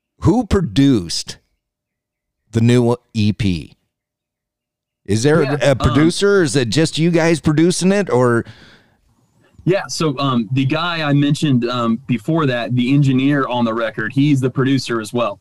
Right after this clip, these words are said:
Speaker 2: So
Speaker 1: Okay.
Speaker 2: Mitchell Marlowe.
Speaker 1: Mitchell,
Speaker 2: Yeah.
Speaker 1: Mitchell Marlowe. Okay, well,
Speaker 2: Yeah.
Speaker 1: he's, he's quite talented as well, I can tell.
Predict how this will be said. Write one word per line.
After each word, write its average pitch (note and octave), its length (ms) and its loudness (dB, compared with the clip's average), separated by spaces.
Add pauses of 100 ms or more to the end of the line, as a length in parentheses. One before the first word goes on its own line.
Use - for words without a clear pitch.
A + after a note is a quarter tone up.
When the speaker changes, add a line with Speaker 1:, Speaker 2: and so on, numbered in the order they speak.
(120)
Speaker 2:
So C#3+ 180 0
Speaker 1:
Okay. A#2 200 2
Speaker 2:
Mitchell A#2+ 160 -2
Marlowe. A#2+ 520 -4 (240)
Speaker 1:
Mitchell, C#3+ 400 -2
Speaker 2:
Yeah. B2 60 -8
Speaker 1:
Mitchell D3+ 300 -2
Marlowe. A2+ 520 -2 (280)
Okay, G#2+ 260 -2
well, A2 240 0
Speaker 2:
Yeah. A2+ 60 0
Speaker 1:
he's, D3+ 220 0
he's B2+ 340 -2
quite D#3 260 0
talented C#3 480 0
as G#2 160 -2
well, A#2+ 300 2
I E2+ 80 -6
can E2 160 -10
tell. G2+ 360 0